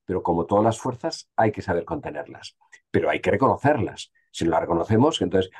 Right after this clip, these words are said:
porque nos asusta, entonces cuando las reprimimos, porque no, porque no las dejamos ser. De nuevo, es una constelación de diferentes miradas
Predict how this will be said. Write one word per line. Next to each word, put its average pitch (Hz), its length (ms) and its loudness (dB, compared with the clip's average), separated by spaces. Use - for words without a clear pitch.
porque 80 220 -2
nos 78 140 -8
asusta, - 360 0
entonces 95 280 0
cuando 95 360 0
las 78 180 -8
reprimimos, 92 560 0
porque - 240 -4
no, 76 140 -4
porque - 260 -8
no 73 100 -10
las 71 160 -12
dejamos - 380 -10
ser. 110 220 -2
De 101 100 4
nuevo, 107 400 6
es 101 240 0
una 123 140 4
constelación 123 880 2
de 101 80 -2
diferentes 131 640 0
miradas 123 640 -2